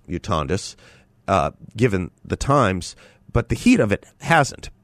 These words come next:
And if there's one overriding lesson, it's this. Note that the Democrats' rhetoric becomes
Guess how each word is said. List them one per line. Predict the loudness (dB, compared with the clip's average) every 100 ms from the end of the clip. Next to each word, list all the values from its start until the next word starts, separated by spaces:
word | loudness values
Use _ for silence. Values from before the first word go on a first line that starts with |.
| _ _
And | 0 2 2 0 -4
if | -4
there's | 0 -2 0
one | 2 2 2
overriding | 0 2 4 4 4 2
lesson, | 2 0 0 -8 -10 -16 -20 _ _ -6
it's | -4 0
this. | 0 0 -4 -12 -16 _ -20 -20 _
Note | 0 4 4 4 0 -14 _ _ _ _ _ _ 0
that | 4 4 2 -4 _ _
the | -4
Democrats' | 0 0 0 0 2 2 -2 -14
rhetoric | -4 0 2 0 -4 -8 -20 _ _ _
becomes | -12 -2 -2 -2